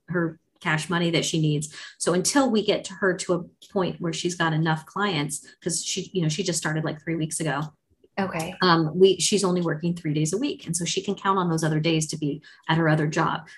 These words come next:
Speaker 1: Other people have issues of childcare, or they have issues of, you know, whatever, they just wanna live their life. And so if they know they only work these four days a week, then they can count on that and they can schedule otherwise. So I think, and also I try really hard to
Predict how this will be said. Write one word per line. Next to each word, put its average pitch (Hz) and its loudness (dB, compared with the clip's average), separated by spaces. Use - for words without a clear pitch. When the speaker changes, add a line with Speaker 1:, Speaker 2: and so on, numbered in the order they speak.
Speaker 1:
Other 196 4
people 196 2
have 170 2
issues 175 0
of 185 0
childcare, 180 -2
or 160 -2
they 156 2
have 165 0
issues 170 0
of, 165 0
you 226 4
know, 214 8
whatever, 240 6
they 175 6
just 190 0
wanna 190 2
live 175 2
their 175 0
life. 160 0
And 170 0
so 170 2
if 185 2
they 208 6
know 214 2
they 180 6
only 190 2
work 165 2
these 175 0
four 180 0
days 165 2
a 160 2
week, - -2
then 156 2
they 170 2
can 175 0
count 185 2
on 175 2
that 156 2
and 165 0
they 156 0
can 160 -4
schedule 151 -4
otherwise. - -8
So 185 4
I 170 2
think, 214 4
and 220 4
also 247 4
I 196 0
try 220 -2
really 185 2
hard 175 -2
to 170 -8